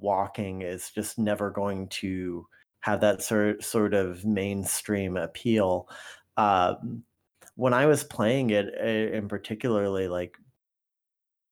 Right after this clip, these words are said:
uh, there are those missions you can choose to go on where it can be frustrated, and it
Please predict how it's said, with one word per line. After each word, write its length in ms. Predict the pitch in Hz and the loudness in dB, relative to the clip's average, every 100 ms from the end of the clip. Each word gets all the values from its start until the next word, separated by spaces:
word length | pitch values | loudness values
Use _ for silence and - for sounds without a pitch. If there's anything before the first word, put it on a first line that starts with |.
| _ _ _ - - - _ _ - | _ _ _ -20 -20 -20 _ _ 0
uh, 400 | 107 101 95 95 | 2 4 2 0
there 200 | 113 117 | 2 4
are 200 | 123 135 | 6 4
those 480 | 127 127 117 113 104 | 4 4 6 6 2
missions 460 | 107 110 120 107 104 | 0 0 0 0 0
you 120 | 101 | -2
can 240 | 110 92 | 0 -2
choose 460 | - 107 101 110 - | -2 -2 0 0 0
to 100 | 101 | -2
go 260 | - - 107 | 2 4 4
on 380 | 101 95 87 | 4 2 -2
where 420 | 92 98 101 95 95 | -6 -2 0 2 0
it 140 | 98 | -2
can 220 | 110 101 | -2 -2
be 240 | 101 98 95 | -2 -4 -6
frustrated, 800 | - 95 - - 101 104 98 92 | -2 -2 -2 0 0 2 0 0
and 160 | 98 | -4
it 180 | 98 | -4